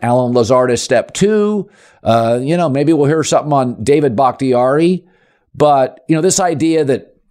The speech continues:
nobody's connected to Aaron and nobody knows anything. Aaron's got plenty of players, people I know, that he shows his disdain on a regular basis. He hears the media.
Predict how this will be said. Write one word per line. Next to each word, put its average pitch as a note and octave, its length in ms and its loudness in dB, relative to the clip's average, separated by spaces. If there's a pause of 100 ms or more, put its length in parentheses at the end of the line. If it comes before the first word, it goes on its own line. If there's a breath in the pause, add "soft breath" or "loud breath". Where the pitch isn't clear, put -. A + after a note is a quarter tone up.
(340 soft breath)
nobody's D3+ 600 0
connected D3 400 -2
to C3 140 -4
Aaron C3 520 0
and F#2+ 260 -4 (200 soft breath)
nobody D#3 380 0
knows C#3+ 320 0
anything. C#3 460 -4 (400)
Aaron's F3 400 -2
got G#2 300 -4
plenty C#3 360 -2
of D#3+ 140 0
players, A#2 720 -2 (200)
people D#3 400 0
I C#3+ 220 -2
know, B2+ 540 0 (480 soft breath)
that B2+ 240 -2
he C#3 400 -2
shows C#3 340 2
his B2+ 180 0
disdain A#2+ 760 -2
on A2+ 100 -4
a A2+ 80 -6
regular C3 380 -2
basis. A2 580 -4 (140)
He A#2+ 200 -2
hears D3+ 380 0
the C3+ 100 -2
media. A2+ 640 0